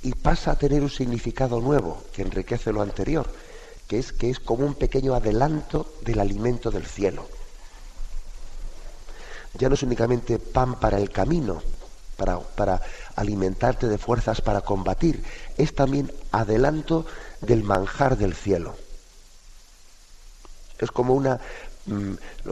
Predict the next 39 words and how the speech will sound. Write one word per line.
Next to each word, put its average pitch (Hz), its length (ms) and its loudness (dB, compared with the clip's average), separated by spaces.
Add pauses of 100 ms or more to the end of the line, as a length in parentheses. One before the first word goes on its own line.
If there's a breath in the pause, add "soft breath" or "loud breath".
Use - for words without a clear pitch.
por 104 100 -2
eso 117 100 0
dice 113 160 0
aquí 113 100 -2
lo 117 100 2
de 110 140 4
dimensión 101 840 0
escatológica, 98 840 -2
que - 100 -4
parece 95 220 -4
una 101 100 -2
palabra 98 240 0
un 95 60 -4
poco 92 120 -2
complicada, 117 500 -2
pero 92 160 0 (240 loud breath)
sencillamente 113 680 2
quiere, 110 300 0
quiere 110 200 -2
decir 113 300 0
esto 110 200 -2
de 101 140 2
dimensión 95 480 0
escatológica, 113 680 0 (680 loud breath)
que - 440 2
la 101 100 2
Eucaristía 107 560 0
no 117 160 2
solo 110 260 0
es 110 200 -2 (300)
alimento 101 460 0
que 101 120 0
te - 120 -2
da 107 160 2
fuerza - 800 -2
pa-, - 200 -4
para 95 260 2
el 92 120 0
camino, 104 480 -2